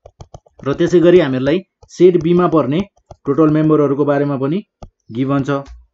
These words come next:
र त्यसै गरी हामीलाई यो ए र B भन्ने जुन दुईटा subset छ,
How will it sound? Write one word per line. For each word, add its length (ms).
र 60
त्यसै 260
गरी 140
हामीलाई 320
यो 180
ए 220
र 140
B 260
भन्ने 240
जुन 440
दुईटा 220
subset 500
छ, 80